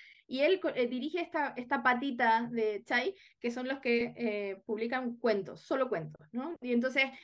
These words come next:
son ellos quienes han publicado en el último tiempo los cuentos de Deborah Eisenberg, que es como una de las grandes, grandes cuentistas norteamericanas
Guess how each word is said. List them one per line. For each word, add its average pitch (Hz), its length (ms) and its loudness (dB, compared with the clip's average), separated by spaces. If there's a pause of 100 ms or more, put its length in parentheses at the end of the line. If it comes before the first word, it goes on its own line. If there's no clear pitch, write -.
(240)
son 262 260 -4
ellos 285 280 0
quienes 240 260 -2
han 233 100 2
publicado 247 380 0
en 247 80 2
el 240 100 0
último 233 340 -2
tiempo 233 280 -2
los 220 140 -2
cuentos 226 340 -2
de 208 80 0
Deborah 208 560 2
Eisenberg, 240 680 2
que 190 100 -8
es - 40 -14
como 202 180 -10
una 202 160 -4
de 202 80 -2
las 151 200 -4
grandes, 240 480 4
grandes 208 340 -2
cuentistas 196 500 -8
norteamericanas 190 760 -8